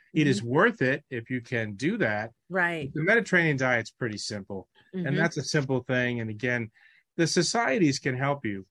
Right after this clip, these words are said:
Speaker 1: I didn't mention exercise, but controlling your blood pressure, exercise are the two single best things you can do outside of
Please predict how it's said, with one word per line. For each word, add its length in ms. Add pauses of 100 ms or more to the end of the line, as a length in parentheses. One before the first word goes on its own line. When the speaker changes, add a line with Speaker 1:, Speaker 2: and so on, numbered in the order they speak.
Speaker 1:
I 100
didn't 220
mention 320
exercise, 760
but 200 (400)
controlling 480
your 120
blood 280
pressure, 460 (460)
exercise 800
are 80
the 100
two 340
single 480
best 320
things 220
you 80
can 160
do 180
outside 440
of 100